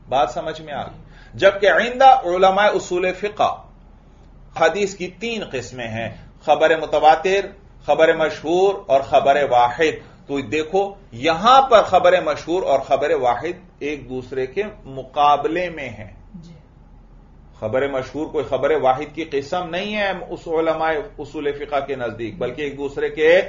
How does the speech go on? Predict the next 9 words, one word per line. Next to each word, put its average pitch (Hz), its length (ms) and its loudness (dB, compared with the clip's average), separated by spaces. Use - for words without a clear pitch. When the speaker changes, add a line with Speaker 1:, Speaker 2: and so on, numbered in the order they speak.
Speaker 1:
मुकाबले 139 600 2
में 127 160 -10
हैं। 107 340 -10
तो 143 80 2
उलमाए 156 400 4
उसूल 175 340 0
फिक़ह 190 300 4
के 196 160 2
नजदीक 147 440 -2